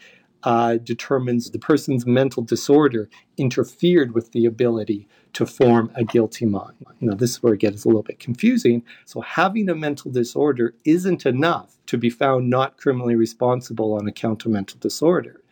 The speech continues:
It's where that mental disorder impairs the person's ability to form a guilty mind. Technically, under law,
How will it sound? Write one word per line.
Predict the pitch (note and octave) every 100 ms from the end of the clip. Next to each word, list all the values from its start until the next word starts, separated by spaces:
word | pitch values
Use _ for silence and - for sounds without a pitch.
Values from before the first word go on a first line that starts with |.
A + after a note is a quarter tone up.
| -
It's | C#3+ B2 -
where | C#3 D#3+ F3+
that | D#3 D3 C#3 C#3
mental | C3+ C3+ -
disorder | A#2+ B2 - C3 C3 B2 A#2+ - _ _ -
impairs | A#2 - - C3+ C3+ C3
the | A#2+
person's | - B2+ A#2+ A#2 A#2
ability | G#2+ A#2+ C3 C3+ A#2+ A2 G#2 _ -
to | A#2
form | - B2+ A#2+ A#2+ A2+ G#2+ _ -
a | A#2
guilty | B2 A2+ - A#2+
mind. | G#2+ G2 F2+ _ _ _
Technically, | - - A3 - D3 - G#2 F#2 B2+
under | B2+ A#2+ B2
law, | A#2 A#2+ A#2 A2+